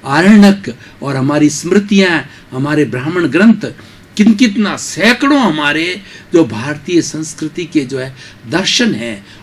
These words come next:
और भाइयों और बहनों, दर्शकगण, मैं दर्शन का विद्यार्थी हूँ, दर्शन का शिक्षक हूँ, प्रोफेसर, कुलपति होने के नाते आपको ये बताना चाहूँगा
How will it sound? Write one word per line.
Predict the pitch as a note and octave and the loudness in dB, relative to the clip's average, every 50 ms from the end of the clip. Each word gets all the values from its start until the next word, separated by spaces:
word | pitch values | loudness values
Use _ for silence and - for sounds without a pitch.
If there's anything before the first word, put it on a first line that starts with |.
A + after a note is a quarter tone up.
| - C3 | -10 -8
और | C3+ A#2+ | -6 -6
भाइयों | A2 A#2+ A#2+ B2+ C3 C#3+ C3+ | -4 -2 -2 0 2 2 0
और | B2+ | 0
बहनों, | A#2 A#2+ A#2+ B2 B2+ C#3 C#3+ C#3 C3+ - - - - - | -2 -2 -2 -2 -2 -2 -4 -6 -10 -14 -18 -20 -12 -6
दर्शकगण, | C3 C3+ C3 C3 - D#3 C#3+ C3 A#2+ B2 C3 C3+ C3 B2 - - - - - | -6 -4 -4 -4 -4 -4 -4 -4 -4 -6 -6 -6 -8 -10 -14 -20 -16 -8 -4
मैं | B2+ C3 C3+ - A2+ | -2 0 0 0 -2
दर्शन | C3 C#3 C3+ - - D3 D3+ | -4 -4 -4 -2 -2 -2 -2
का | C#3 C#3 A#2 | -2 -4 -4
विद्यार्थी | G#2 A#2+ G#2+ G#2 B2+ C3 C3+ C#3+ C3+ C3+ - C#3+ | -4 -4 -4 -4 -4 -4 -4 -8 -8 -6 -6 -4
हूँ, | C3+ C3 C3+ B2 B2+ - - - - B2 | -4 -2 -4 -6 -8 -12 -20 -20 -10 -8
दर्शन | C3+ C3+ C3+ - D3+ C#3+ | -6 -6 -4 -4 -4 -4
का | A#2+ A#2+ A2 | -6 -6 -8
शिक्षक | - - C#3 C3 - - - D#3+ - - | -10 -10 -10 -8 -8 -6 -6 -8 -8 -10
हूँ, | C#3 C3 A2 | -12 -12 -12
प्रोफेसर, | - B2 B2+ B2 - D3 C#3 C3 - C#3+ C#3 C3 G#2 - - - - - | -10 -10 -10 -10 -10 -12 -12 -10 -10 -12 -12 -12 -14 -18 -20 -20 -12 0
कुलपति | - D#3+ E3+ D3+ E3+ F3 C#3 D#3 D3+ | 0 0 0 2 -2 -6 -2 -2 -2
होने | C3 A2 B2 C3 C3+ B2+ | -2 0 -2 -2 -4 -4
के | B2 C3 A#2+ | -4 -6 -6
नाते | A#2 A2+ A2+ A2+ - C#3 C#3 C#3 C#3 - - - - - - | -6 -6 -8 -8 -6 -6 -6 -6 -6 -10 -16 -20 -18 -10 -6
आपको | C3 C3+ C3+ - - D3+ | -6 -6 -6 -4 -2 -2
ये | C#3 B2 | 0 -2
बताना | G#2 A2+ A#2 - E3 F#3+ G3+ F3+ D#3+ | -2 -6 -8 -6 -4 -2 -2 -2 -2
चाहूँगा | - - A#2 A#2+ B2 B2 B2 B2 B2 C3 C#3 | -6 -8 -8 -6 -6 -6 -6 -6 -6 -8 -10